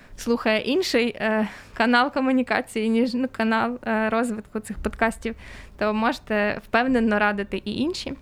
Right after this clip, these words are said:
Ми є на цих трьох місцях. Також, е, будемо дуже вдячні вам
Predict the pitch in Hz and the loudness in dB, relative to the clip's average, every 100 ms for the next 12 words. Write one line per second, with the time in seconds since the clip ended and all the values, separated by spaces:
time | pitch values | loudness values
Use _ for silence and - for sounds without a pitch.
0 | - - 220 233 208 214 214 208 214 - | -14 -4 0 0 0 0 0 0 -2 -6
1 | - - 208 214 220 220 - 220 240 311 | -20 -10 -6 -4 -4 -4 -4 -4 -2 -6
2 | 320 - 294 285 - - - - - - | -8 -6 -6 -8 -20 -20 -20 -20 -20 -20
3 | - - 247 277 277 262 - - 214 208 | -20 -4 -2 0 0 -2 -2 0 2 2
4 | 208 247 240 220 254 254 208 220 233 - | 2 2 2 2 2 2 2 2 2 0
5 | 226 208 220 226 240 240 | 0 2 2 4 2 0